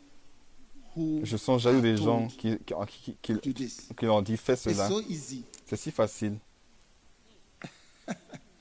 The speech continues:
Speaker 1: Who, who, who instructs me?
Speaker 2: Qui est-ce qui m'instruit ?
Speaker 1: Who tells me, "Do this"?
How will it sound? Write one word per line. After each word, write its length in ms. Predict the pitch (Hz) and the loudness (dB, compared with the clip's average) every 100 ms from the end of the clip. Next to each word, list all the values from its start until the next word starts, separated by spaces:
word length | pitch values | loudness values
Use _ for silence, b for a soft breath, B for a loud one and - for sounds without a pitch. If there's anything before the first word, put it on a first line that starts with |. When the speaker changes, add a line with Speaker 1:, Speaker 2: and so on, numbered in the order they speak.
| b b b b _ - | b b b b _ -8
Speaker 1:
Who, 80 | 240 | 0
who, 320 | 285 247 294 | 0 2 2
who 200 | 214 269 | 2 0
instructs 480 | 196 - 160 - - | -2 -8 -12 -12 -10
me? 120 | 131 120 - - - | -10 -12 -20 -20 0
Speaker 2:
Qui 100 | 151 | 2
est-ce 120 | 151 | 2
qui 100 | 113 | 0
m'instruit ? 440 | 107 107 - 101 90 - | 0 0 -2 -4 -4 -8
Speaker 1:
Who 80 | 190 | -6
tells 280 | 180 175 143 | -6 -8 -8
me, 60 | |
"Do 200 | 117 170 | -2 0
this"? 320 | 139 117 - | 0 -6 -12